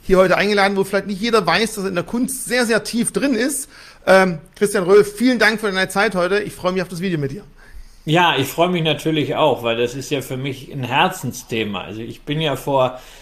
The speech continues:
Speaker 2: über zwanzig Jahren so ein bisschen in die Kunstwelt hineingerutscht, als ich als junger Mann, äh, die Chance und die Aufgabe bekam, das Kunstmarktportal artnet Punkt com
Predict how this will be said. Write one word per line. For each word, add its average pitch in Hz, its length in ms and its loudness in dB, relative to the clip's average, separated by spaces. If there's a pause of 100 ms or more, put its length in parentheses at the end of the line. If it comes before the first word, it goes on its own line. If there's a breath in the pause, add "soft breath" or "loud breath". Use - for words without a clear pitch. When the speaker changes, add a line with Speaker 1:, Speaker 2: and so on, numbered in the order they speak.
(240 loud breath)
Speaker 2:
über 190 240 4
zwanzig 160 540 -2
Jahren 151 280 0
so 123 80 -4
ein 120 100 -6
bisschen 135 320 -8
in 127 140 -6
die 120 100 -10
Kunstwelt 131 640 -4
hineingerutscht, 143 880 -2
als 127 180 -6
ich 131 300 -6
als 123 180 -4
junger 139 300 -4
Mann, 135 440 -4
äh, 123 400 -4
die 127 140 -10
Chance 151 500 -2
und 127 120 -8
die 135 120 -4
Aufgabe 139 520 -4
bekam, 127 480 -2 (420 loud breath)
das 127 220 -6
Kunstmarktportal 139 1300 0
artnet 147 520 0
Punkt 117 220 -2
com 127 340 0